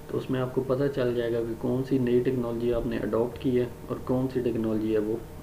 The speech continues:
obsolete हो रही है। तो ये था जी टेक्नोलॉजी रोड मैप।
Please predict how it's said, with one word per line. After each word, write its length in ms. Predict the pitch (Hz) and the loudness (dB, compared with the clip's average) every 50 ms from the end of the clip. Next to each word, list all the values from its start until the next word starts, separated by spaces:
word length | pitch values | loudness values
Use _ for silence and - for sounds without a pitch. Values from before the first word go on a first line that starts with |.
| - - - | -14 -6 -4
obsolete 600 | 110 - - - - 110 104 101 101 101 98 101 | -4 -4 -4 -4 -2 2 2 4 4 2 2 0
हो 100 | 95 95 | -2 -2
रही 140 | 98 98 95 | -2 -4 -4
है। 220 | - - - - - - - - - - - - - - - - - - - - - - - - - - - | -6 -8 -10 -14 -14 -14 -14 -14 -16 -16 -14 -14 -14 -14 -14 -16 -16 -16 -16 -16 -14 -14 -14 -14 -14 -4 -2
तो 60 | 135 | 0
ये 240 | 120 123 135 143 143 - | 2 4 4 4 4 2
था 60 | 156 135 | 0 2
जी 140 | 135 135 | 2 2
टेक्नोलॉजी 560 | 131 135 127 123 120 117 117 117 113 120 127 123 | 2 2 2 2 2 2 0 0 2 4 6 6
रोड 220 | 127 123 123 123 | 8 6 6 4
मैप। 260 | 120 120 117 113 - | 2 0 -2 -4 -6